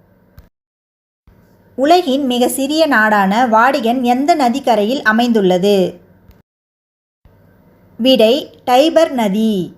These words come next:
சிப்ஸ் பாக்கெட் கவரில் என்ன வாயு நிரப்பப்பட்டுள்ளது? விடை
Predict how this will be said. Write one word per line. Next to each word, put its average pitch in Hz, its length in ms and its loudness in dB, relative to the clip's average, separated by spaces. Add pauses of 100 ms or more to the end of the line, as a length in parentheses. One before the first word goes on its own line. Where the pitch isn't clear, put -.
(2000)
சிப்ஸ் - 400 -2
பாக்கெட் 262 440 -2
கவரில் 202 460 0 (160)
என்ன 277 180 0 (140)
வாயு 220 340 2
நிரப்பப்பட்டுள்ளது? 208 960 0 (2500)
விடை 220 280 2